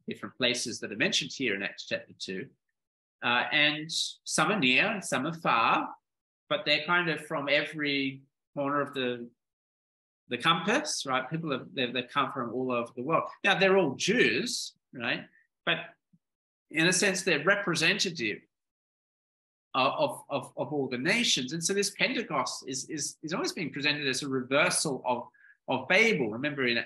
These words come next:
in Acts, in Genesis chapter eleven, uh, humanity gathers together, uh,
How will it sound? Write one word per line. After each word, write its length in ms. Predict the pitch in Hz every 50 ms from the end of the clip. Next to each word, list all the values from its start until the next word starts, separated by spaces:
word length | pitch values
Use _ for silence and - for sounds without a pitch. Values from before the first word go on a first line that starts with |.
| - -
in 140 | 123 113 123
Acts, 420 | 120 110 - - - - - - -
in 140 | 123 117 113
Genesis 400 | 143 143 139 135 - - - -
chapter 320 | - 123 - - - 113
eleven, 380 | 120 165 208 202 135 120 123 - _ _ _ _ _ _ -
uh, 100 | 120 120
humanity 460 | - - 139 139 135 139 139 127 127
gathers 460 | 120 120 143 143 147 147 147 139 -
together, 600 | - - 120 - 135 139 147 156 165 175 196 220 - - _ _ _ _ _ _ _ - 110
uh, 220 | 107 110 107